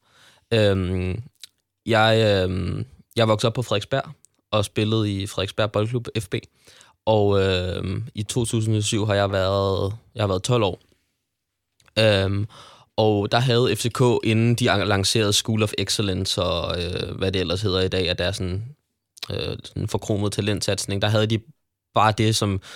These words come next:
hed F C K's fodboldskole, tror jeg. Som var sådan en, øhm, et tiltag, hvor at de bedste spillere i K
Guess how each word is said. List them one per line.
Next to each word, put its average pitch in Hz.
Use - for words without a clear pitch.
hed 98
F -
C -
K's 113
fodboldskole, 107
tror -
jeg. -
Som 107
var 107
sådan 110
en, 101
øhm, 92
et 117
tiltag, 135
hvor 107
at 98
de 107
bedste 123
spillere 113
i 104
K -